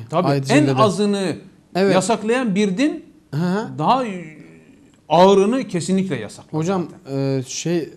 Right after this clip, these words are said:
Speaker 2: Elmalı Hamdi Yazır tefsirinde bu öf bile demeyi
Speaker 1: Evet.
Speaker 2: en son radde artık yani,
Speaker 1: Tabii.
Speaker 2: e, asla yapmayacaksınız diye tefsir ediyormuş.
Speaker 1: Evet, evet, tabii. Yani en azını yasaklayan bir din
Speaker 2: Hı hı.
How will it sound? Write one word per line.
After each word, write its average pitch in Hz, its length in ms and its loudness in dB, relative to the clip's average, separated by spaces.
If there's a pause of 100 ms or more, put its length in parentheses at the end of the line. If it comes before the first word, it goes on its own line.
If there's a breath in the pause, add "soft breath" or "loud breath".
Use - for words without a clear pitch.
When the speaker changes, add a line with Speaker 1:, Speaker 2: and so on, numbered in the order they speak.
(180)
Speaker 2:
Elmalı 175 460 0
Hamdi 156 320 -2
Yazır 175 360 0 (100)
tefsirinde 160 680 -4
bu 170 180 -6
öf 196 340 -2
bile 160 280 -2
demeyi 185 340 2
Speaker 1:
Evet. 196 200 -4
Speaker 2:
en 190 240 0
son 160 320 -2
radde 147 280 -2
artık 139 340 -2
yani, 156 360 -2
Speaker 1:
Tabii. 147 180 -4
Speaker 2:
e, 127 360 -6 (100)
asla 165 580 0 (280)
yapmayacaksınız 139 800 -2
diye 139 220 0 (300)
tefsir 139 340 -4
ediyormuş. 127 320 -2
Speaker 1:
Evet, 151 240 -2
evet, 131 180 -4 (100)
tabii. 131 160 -12 (240)
Yani 131 180 -8
en 185 140 -4
azını 160 500 -2 (380 loud breath)
yasaklayan 180 580 -4
bir 147 220 -2
din 285 240 -6
Speaker 2:
Hı 156 60 -6
hı. 156 160 -4